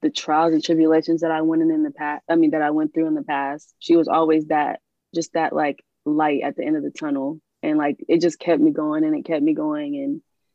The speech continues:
her, her energy is so, so contagious. And it, I literally catch it every, e-, like, every single time. When I'm at a track meet and I feel her presence, it's almost like I just feel it and then I run fast, you know?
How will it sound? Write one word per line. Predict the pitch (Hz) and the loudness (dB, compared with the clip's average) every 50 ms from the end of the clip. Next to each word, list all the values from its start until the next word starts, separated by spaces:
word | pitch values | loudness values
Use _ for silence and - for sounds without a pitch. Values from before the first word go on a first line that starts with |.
| _ _ _ _ _ _ _ _ _ _ _ _ _ _ _ _ _ _ _ _ _ _ _ _ - | _ _ _ _ _ _ _ _ _ _ _ _ _ _ _ _ _ _ _ _ _ _ _ _ -2
her, | 185 190 196 196 190 180 160 160 | 0 2 4 4 4 4 2 2
her | 175 185 175 - | 2 2 2 4
energy | - 170 190 190 175 165 170 170 160 | 2 2 2 2 4 4 6 6 6
is | 151 - | 4 0
so, | - - 170 165 165 165 165 160 156 156 160 160 156 - - _ _ _ _ _ _ _ | -2 0 2 4 4 4 4 4 2 0 -2 -4 -8 -18 -20 _ _ _ _ _ _ _
so | _ - 185 185 180 | _ 0 0 0 2
contagious. | - 170 156 - - 160 170 165 156 151 147 147 - - - - - | 4 2 2 4 4 4 4 4 4 2 -2 -2 -4 -10 -18 -12 -6
And | - 165 160 160 | -2 2 2 2
it, | 151 139 - - - | 2 2 -2 -2 -2
I | 165 160 160 156 - | 0 0 0 0 0
literally | 156 165 180 180 170 165 156 | 2 2 4 4 4 2 2
catch | - - 151 143 147 - 147 | 0 -2 -6 -6 -4 -4 -6
it | 139 120 - _ _ _ _ - | -8 -8 -8 _ _ _ _ -6
every, | 156 156 151 156 160 123 | -4 0 2 2 2 2
e-, | 151 - 143 - - - | 2 -2 -4 -6 -4 -2
like, | 160 160 160 | 0 2 4
every | 175 180 185 | 4 2 2
single | 180 - 185 165 156 151 | 2 0 0 0 0 -2
time. | - 143 131 127 131 135 127 | -4 -10 -10 -8 -8 -8 -6
When | 135 151 156 | -4 -2 0
I'm | 160 165 | 0 2
at | 160 156 | 2 0
a | 147 | 0
track | - 165 160 160 156 | 0 -2 -2 -2 2
meet | 165 160 151 | 2 2 2
and | 139 151 | 2 -2
I | 147 143 _ | -4 -6 _
feel | - 156 160 | -4 -2 -2
her | 160 156 143 | -2 -6 -6
presence, | - 156 156 151 156 156 151 127 - _ - _ _ _ _ _ _ _ - - | -4 -4 -4 -2 -4 -6 -6 -6 -10 _ -20 _ _ _ _ _ _ _ -6 -4
it's | 156 151 | -2 0
almost | 170 165 170 160 156 - - | 2 2 4 2 2 0 -2
like | 143 139 131 117 - _ - | -2 0 0 -2 -4 _ -4
I | 135 143 | -2 0
just | 143 151 147 - - | 0 -2 -4 -4 -2
feel | - 156 156 156 | 2 2 4 4
it | 156 151 - - | 2 0 -2 -4
and | 143 147 143 | -4 -4 -2
then | 139 135 135 135 147 147 _ _ _ - | -2 -4 -6 -8 -8 -10 _ _ _ -4
I | 147 151 | -2 -2
run | 151 147 147 147 | 0 0 -2 -4
fast, | - - - - 110 120 135 - _ - | -4 -4 -4 -4 -4 -4 -8 -10 _ 0
you | 156 156 | 2 2
know? | 160 151 151 151 160 | 2 2 0 -4 -6